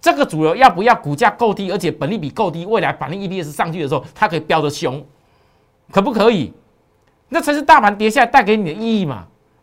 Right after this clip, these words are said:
大盘跌有什么好怕的啊？怕的是你资金没有办法买到以后的机会，除非你认为台湾的股票市场，除非认为全台湾的上市柜公司从今年六月过后再也没有任何东西会成长了。好，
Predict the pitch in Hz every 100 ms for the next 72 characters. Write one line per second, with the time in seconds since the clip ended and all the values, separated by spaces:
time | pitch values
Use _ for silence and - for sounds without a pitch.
0 | _ 285 208 190 170 170 151 147 113 190
1 | 139 104 82 _ _ _ _ _ _ _
2 | _ _ _ _ - 294 233 233 247 175
3 | - 214 220 202 214 175 135 143 131 190
4 | 151 113 160 135 - 120 123 90 - _
5 | _ _ 247 247 285 190 254 214 170 170
6 | 202 214 160 135 180 - 175 135 90 -
7 | _ _ _ _ 254 302 320 226 - 247
8 | 262 220 247 240 226 233 214 208 185 220
9 | 214 180 - 226 240 247 277 233 190 220
10 | 233 277 233 240 220 214 226 180 285 196
11 | 156 190 208 185 208 175 196 208 208 160
12 | 180 123 120 107 - - _ _ _ _
13 | _ _ _ 180 202 240 -